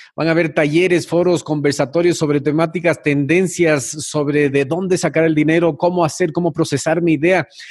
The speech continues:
Así que si es que estás interesado en emprender, en innovar, estás totalmente invitado. Busca esa dirección. Vamos a dejar en todo caso en la descripción de este programa el link donde tú puedes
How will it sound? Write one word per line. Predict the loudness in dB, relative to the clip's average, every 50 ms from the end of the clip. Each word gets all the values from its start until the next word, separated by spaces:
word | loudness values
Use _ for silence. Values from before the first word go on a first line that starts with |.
| -20 -18 -12 -8
Así | -6 -4 -2 -2
que | 0 0
si | 0
es | 0
que | 0 -2
estás | -2 0 0 0 0
interesado | 0 0 0 0 0 0 0 0 2
en | 2 2
emprender, | 0 0 -2 -2 -2 -2 -2 0 0 0 0 0
en | 0 2
innovar, | 2 2 2 2 2 2 2 2 0 -2 -4 -8 -16 -20 -20 -12 _ -8
estás | -4 -2 -2 -2 -2
totalmente | -2 0 0 0 0 2 2 0 0 0 0 0 0 0 0 0
invitado. | 0 2 2 2 0 -2 0 0 0 2 2 2 2 2 0 -2
Busca | 0 0 2 2 0 0 0 0
esa | 0 2 2
dirección. | 2 2 0 0 0 -2 -2 0
Vamos | 0 0 0 0 0
a |
dejar | -2 0 0 0 0
en | 0
todo | 0 0 0 2
caso | 2 0 0 0 0 -2 -2 -4 _ -18 -20 _ _ _ -4
en | -2 0 0 0
la | 2 2 2
descripción | 2 0 -2 -2 -2 -4 -4 -4 -2 -2 -2 -2 0 0
de | 0 0
este | 0 -2 -2
programa | -2 -2 0 0 0 2 2 2 0 0 -4 _ -16 -20 -20 -20 _ _ _
el | 0 2 2 2 2 2 2
link | 2 2 2 0 -2 -8 _
donde | -4 -2 0 0 0
tú | 0 -2 -2
puedes | 0 0 2 2 2 2 2 0 -2 -4